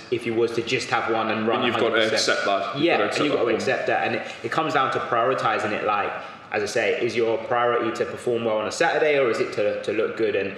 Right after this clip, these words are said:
Speaker 1: your program should be based around that a little bit. As I said, you can do both. For example, if it is performance, you might just have, like, a specific day a week where you're doing, I don't know, like, a max effort lift or more explosive stuff or speed work.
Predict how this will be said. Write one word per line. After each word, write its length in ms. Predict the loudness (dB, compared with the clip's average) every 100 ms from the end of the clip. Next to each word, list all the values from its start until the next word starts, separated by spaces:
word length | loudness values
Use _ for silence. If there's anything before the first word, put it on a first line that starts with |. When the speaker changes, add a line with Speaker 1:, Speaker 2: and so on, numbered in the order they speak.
| -10 -8
Speaker 1:
your 120 | -2
program 340 | 0 2 0
should 140 | -4 -4
be 80 |
based 280 | 0 0 0
around 200 | -2 0
that 180 | 0 0
a 20 |
little 140 | 0 0
bit. 140 | 0
As 180 | 0 0
I 20 |
said, 160 | -2 -2
you 60 |
can 300 | 0 0 2
do 100 | 0 2
both. 240 | 2 0 -2 -8 -12 -4
For 160 | 0 0
example, 600 | 2 0 0 -2 -2 -2
if 140 | -2
it 80 | -2
is 140 | -2
performance, 560 | -4 -4 -2 -2 -4 -6
you 80 | -2
might 240 | 0 0
just 160 | -4 -4
have, 200 | -2 -2
like, 220 | -2 -2
a 40 |
specific 540 | -6 -6 -6 -4 -4 -2
day 180 | 0 2
a 120 | 0
week 300 | -2 -4 -10 -18 -10
where 120 | -4 -2
you're 120 | -2
doing, 360 | 0 0 -2 -4
I 60 |
don't 100 | -4
know, 100 | -4
like, 140 | -4 -4
a 40 |
max 260 | -4 -4 -6
effort 240 | -6 -4
lift 300 | -2 -4 -2
or 340 | -2 0 -2 -2
more 200 | -4 -4
explosive 500 | -2 0 0 0 -6
stuff 320 | -4 -2 0
or 120 | -2
speed 380 | -2 -4 -4 -2
work. 440 | 0 0 -2 -6